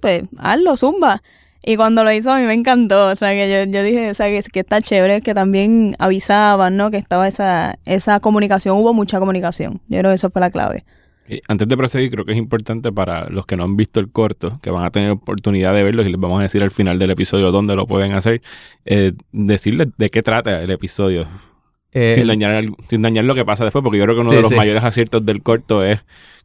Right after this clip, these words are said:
Speaker 2: cómo va creciendo y poniéndose más ridículo y más gracioso a medida que va transcurriendo.
Speaker 3: Sí, pues el corto es una pareja de criminales que secuestra a un cura para que los case antes de que la policía los atrape.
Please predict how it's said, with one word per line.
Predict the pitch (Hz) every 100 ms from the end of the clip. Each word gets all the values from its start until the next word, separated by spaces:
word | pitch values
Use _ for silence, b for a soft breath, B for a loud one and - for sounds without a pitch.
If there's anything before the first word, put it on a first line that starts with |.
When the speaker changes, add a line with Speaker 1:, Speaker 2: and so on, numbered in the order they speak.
| -
Speaker 2:
cómo | 104 107
va | 107 113 110 104 -
creciendo | 110 - 113 113 113 101
y |
poniéndose | 90 104 92 98 - 117
más | 107 113
ridículo | 110 107 107 113 98
y | 92 87
más | 95 95
gracioso | 104 - 98 110
a |
medida | 92 82 98
que | 95
va | 92
transcurriendo. | - 101 104 90 95 - - B B B -
Speaker 3:
Sí, | 123
pues | - 120 113
el | 110 107
corto | 113 107 139
es | 147 165 -
una | 139 123
pareja | 139 143
de | 151
criminales | 147 147 156 165 127 127 147 -
que | 123
secuestra | - - 113 -
a | 139
un |
cura | 139 160 127 117 - -
para | - 123
que | 117
los | 113 -
case | 160 170 - 131
antes | 117 117 135
de | 123
que |
la | 113
policía | 110 107 -
los | 113
atrape. | 110 101 104 -